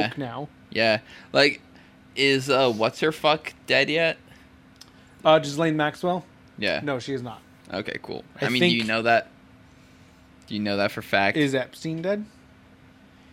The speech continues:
Speaker 1: I think so, but I think he was killed, not suicided.
Speaker 2: Yeah.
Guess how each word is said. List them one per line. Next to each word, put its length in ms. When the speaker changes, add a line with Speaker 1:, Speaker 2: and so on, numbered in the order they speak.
Speaker 1:
I 100
think 260
so, 440
but 100
I 80
think 200
he 80
was 180
killed, 580
not 300
suicided. 680
Speaker 2:
Yeah. 240